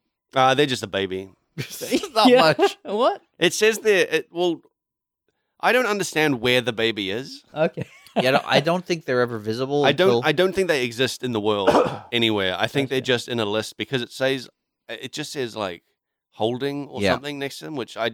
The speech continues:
Speaker 1: I don't know what that means. It's just
Speaker 2: means it's holding something.
Speaker 1: Yeah.
Speaker 3: Hmm.
Speaker 2: Um, no.
Speaker 1: It's just, I
Speaker 2: I think
Speaker 1: think it's just left in the castle.
Speaker 2: Yeah, I think basically it's, it is invisible until it comes of age.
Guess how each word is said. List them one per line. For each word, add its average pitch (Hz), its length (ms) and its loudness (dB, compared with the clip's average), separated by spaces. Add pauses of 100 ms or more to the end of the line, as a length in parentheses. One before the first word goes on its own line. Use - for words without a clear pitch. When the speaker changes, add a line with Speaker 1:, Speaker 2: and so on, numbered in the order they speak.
Speaker 1:
I 104 120 -10
don't 110 200 -8
know 101 120 -6
what 98 160 -6
that 92 140 -10
means. 107 260 -8
It's - 340 -12
just - 280 -12 (340)
Speaker 2:
means 98 180 -12
it's - 80 -16
holding 101 300 -4
something. - 260 -18 (680)
Speaker 1:
Yeah. 107 140 -20 (300)
Speaker 3:
Hmm. 143 280 -16
Speaker 2:
Um, 101 240 0
no. 104 240 0 (340)
Speaker 1:
It's - 40 -10 (140)
just, - 40 0
I - 20 4
Speaker 2:
I - 40 4
think 160 80 0
Speaker 1:
think 254 120 2
it's 226 100 -2
just 175 120 -4
left 123 320 0
in 127 100 -4
the 104 80 -4
castle. 107 500 -6 (140)
Speaker 2:
Yeah, 120 160 4
I 127 60 4
think 147 240 -4
basically 117 580 -2
it's, - 260 -8 (120)
it 104 160 -2
is 101 300 -2
invisible 107 640 -4
until 104 220 -6
it 76 80 -8
comes 82 220 -16
of 80 100 -20
age. - 300 -18